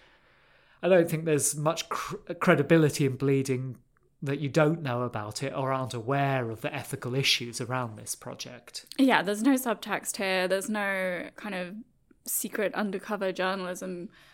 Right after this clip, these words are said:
Speaker 2: going on. The U N's panel of experts have come out and said, "These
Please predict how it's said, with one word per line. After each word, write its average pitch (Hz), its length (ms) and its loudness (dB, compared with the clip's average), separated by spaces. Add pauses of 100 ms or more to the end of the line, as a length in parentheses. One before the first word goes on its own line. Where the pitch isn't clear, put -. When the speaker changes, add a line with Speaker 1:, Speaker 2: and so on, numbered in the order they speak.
(120)
Speaker 2:
going 196 300 2
on. 180 420 -2
The 202 120 -4
U 208 240 0
N's 190 720 -2 (120)
panel 214 340 -2
of 190 100 -2
experts 180 540 -2
have 208 200 -8
come 208 220 -2
out 196 260 -2
and 190 160 -6
said, 170 380 -2 (520)
"These 262 220 4